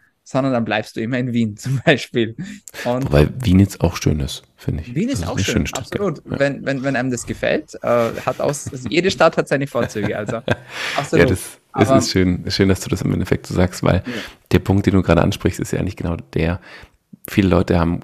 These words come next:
Speaker 2: keinen Antrieb und die Frage ist ja, ähm, wann starte ich und was mache ich und wie mache ich das? Und gerade in diesen Eins-zu-eins Sitzungen, ähm,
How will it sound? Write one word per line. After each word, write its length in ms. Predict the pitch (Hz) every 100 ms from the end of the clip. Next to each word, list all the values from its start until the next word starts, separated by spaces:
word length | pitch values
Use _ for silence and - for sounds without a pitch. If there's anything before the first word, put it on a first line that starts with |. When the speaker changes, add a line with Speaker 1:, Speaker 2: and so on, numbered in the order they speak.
| -
Speaker 2:
keinen 220 | 87 82
Antrieb 460 | 85 101 110 117 -
und 340 | 98 92 - -
die 80 | -
Frage 400 | - 87 87 95
ist 280 | - - -
ja, 300 | 85 87 98 _ _ _ _
ähm, 300 | - 85 92 -
wann 280 | 95 92
starte 460 | 110 - - 92 98
ich 120 | 98
und 100 | 110
was 160 | 92 -
mache 180 | 90 92
ich 120 | -
und 140 | 90 95
wie 80 |
mache 240 | 107 95 82
ich 100 | -
das? 320 | 90 107 - _ _ _ _ _ _ _ - -
Und 100 | 95
gerade 200 | 90 90
in 60 |
diesen 200 | 90 87
Eins-zu-eins 480 | - 85 - 78 85
Sitzungen, 400 | 90 - 90 98 - - - - _
ähm, 200 | 90 90